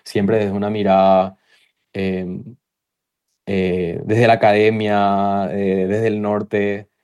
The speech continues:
Speaker 1: eh,
Speaker 2: Mm.
Speaker 1: definiendo qué son las culturas o qué son las otredades. Entonces, creo que la antropología, dentro de todas las, las corrientes científicas, em, es la,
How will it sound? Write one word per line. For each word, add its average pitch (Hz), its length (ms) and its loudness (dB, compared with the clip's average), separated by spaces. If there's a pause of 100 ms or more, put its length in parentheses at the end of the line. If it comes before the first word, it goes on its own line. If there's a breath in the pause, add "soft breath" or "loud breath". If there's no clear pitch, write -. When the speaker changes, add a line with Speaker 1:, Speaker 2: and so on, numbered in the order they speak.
(520)
Speaker 1:
eh, 101 220 2
Speaker 2:
Mm. - 20 2
Speaker 1:
definiendo 104 720 -2
qué 101 140 -4
son 101 180 -4
las 101 140 -4 (200)
culturas 101 440 0
o 98 100 -4
qué 98 120 -8
son 98 160 -4
las 98 100 -4
otredades. 101 680 0 (720 soft breath)
Entonces, 117 640 2
creo 113 220 0
que 127 120 2
la 131 200 4
antropología, 117 800 -4
dentro 110 200 -4
de 107 60 -4
todas 101 240 0
las, 104 640 -4 (160)
las 98 460 -6 (180)
corrientes 101 480 0
científicas, 104 840 -4
em, 98 640 -4 (1040)
es 113 160 -2
la, 113 400 4